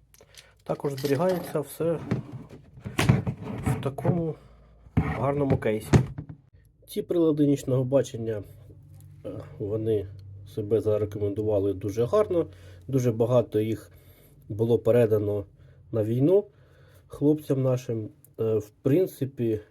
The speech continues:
із бюджетного це найкращий прилад нічного бачення на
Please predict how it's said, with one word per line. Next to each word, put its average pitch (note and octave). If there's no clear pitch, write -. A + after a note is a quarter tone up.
із B2+
бюджетного B2
це A#2+
найкращий B2+
прилад A#2
нічного G#2+
бачення G#2+
на A2